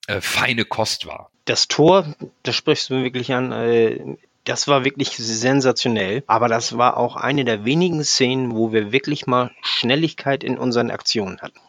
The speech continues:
Speaker 2: Leibold hat da richtig Dampf gemacht, wie er, äh, Jatta angespielt hat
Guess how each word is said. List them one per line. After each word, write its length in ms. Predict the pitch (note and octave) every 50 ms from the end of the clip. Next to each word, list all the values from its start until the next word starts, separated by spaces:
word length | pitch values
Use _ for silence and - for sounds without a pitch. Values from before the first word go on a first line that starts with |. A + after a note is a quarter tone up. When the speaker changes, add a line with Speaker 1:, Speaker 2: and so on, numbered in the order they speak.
| - -
Speaker 2:
Leibold 400 | A#2+ A#2 A#2 C3+ D3 D3 C#3+ C#3
hat 120 | C3+ C3
da 60 | C#3 B2+
richtig 320 | A#2+ C#3 - - B2 -
Dampf 300 | - C3 B2 C3 - -
gemacht, 480 | - B2+ B2+ B2+ B2 A#2+ - - - - _ _ _ _ _
wie 400 | - - B2 A#2+ A2+ B2+ B2+ -
er, 560 | - A2+ B2 A#2+ A#2 A#2 A2+ A2+ A2 A2+ A#2
äh, 160 | - A#2+ A#2 - -
Jatta 280 | A#2 C3+ D3 - F#3 F3+
angespielt 720 | B2+ C#3 D3+ C#3+ A#2+ A2+ - - - A2 A2 A2+ A2 -
hat 280 | B2 C3+ D3 - -